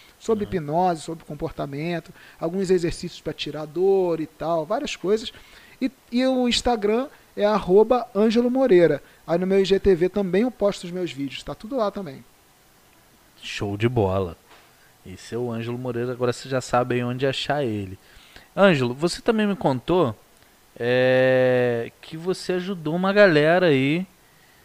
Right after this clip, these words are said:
Speaker 2: com hipnose na autoescola.
Speaker 1: Na autoescola.
Speaker 2: Como é que foi isso, cara? Conta essa história aí pro pessoal aí.
Speaker 1: Então, o meu primeiro atendimento de hipnose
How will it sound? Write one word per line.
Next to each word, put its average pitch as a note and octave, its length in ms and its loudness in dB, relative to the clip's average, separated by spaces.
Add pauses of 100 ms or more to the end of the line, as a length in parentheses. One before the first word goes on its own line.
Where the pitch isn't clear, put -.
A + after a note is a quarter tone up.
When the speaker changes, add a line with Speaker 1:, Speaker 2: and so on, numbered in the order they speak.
(140)
Speaker 2:
com C#3+ 180 -2
hipnose D3 920 4 (640)
na D3 160 2
autoescola. D3 720 4
Speaker 1:
Na E3 60 10
autoescola. D#3+ 180 8
Speaker 2:
Como D3+ 180 -2
é - 100 -4
que - 40 -16
foi F#3+ 140 6
isso, B2+ 160 2
cara? A#2+ 180 0
Conta - 240 -6
essa - 120 -8
história E3 260 4
aí D3 80 4
pro C3+ 100 -6
pessoal B2+ 380 -2
aí. G2+ 300 -2
Speaker 1:
Então, D#3 420 -4 (580)
o D#3+ 60 -6
meu A3+ 140 4
primeiro B3 340 2
atendimento F#3 640 -2
de C3 80 -8
hipnose C#3+ 600 -4